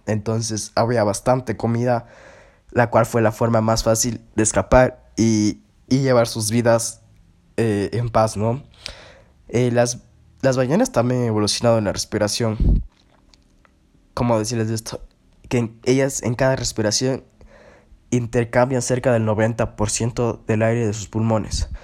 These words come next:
Para que se hagan una idea, los humanos solo intercambiamos cerca del quince por ciento.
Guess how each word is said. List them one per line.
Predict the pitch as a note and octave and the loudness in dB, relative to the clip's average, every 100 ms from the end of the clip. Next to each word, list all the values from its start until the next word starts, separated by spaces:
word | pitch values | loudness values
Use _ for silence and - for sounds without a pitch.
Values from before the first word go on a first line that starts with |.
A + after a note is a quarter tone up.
| - - - _ _ - | -20 -20 -20 _ _ 0
Para | B2+ A2 | 0 0
que | A#2+ | -2
se | - | -2
hagan | C3+ C#3+ B2 | 0 0 -2
una | A#2 | -2
idea, | A#2+ B2+ C3 - _ - | 0 2 0 -2 _ -4
los | A2 G#2+ | -2 0
humanos | A#2 A#2 A#2 | 0 0 -2
solo | A2+ - A2+ A2+ | -6 -4 -2 -2
intercambiamos | A2 G2+ - G#2+ A2 A#2 - | -2 -4 -4 -2 -2 -4 -6
cerca | - A2 G#2+ G#2 | -4 -4 -2 -2
del | F2 - | -2 -6
quince | - A#2 A#2 G2+ | -6 -4 -4 -8
por | - - | -8 -10
ciento. | - G#2 F2 - | -6 -4 -6 -10